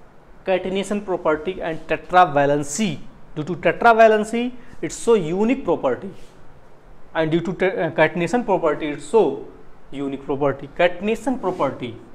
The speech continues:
and tetravalence in nature, यही रीजन है कि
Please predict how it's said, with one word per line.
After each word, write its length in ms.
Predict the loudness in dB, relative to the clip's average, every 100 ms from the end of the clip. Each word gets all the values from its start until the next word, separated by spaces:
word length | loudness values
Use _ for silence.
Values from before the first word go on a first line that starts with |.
| -8 -4
and 180 | -2 -4 -6
tetravalence 920 | -10 0 4 4 2 -2 -2 -4 -6 -10
in 60 | -8 -8
nature, 300 | -8 -8 -10 -12 -20 -20 -10
यही 300 | 0 4 6
रीजन 320 | 6 6 4 2
है 360 | 2 0 -6 -18 -20 -14
कि 80 | -14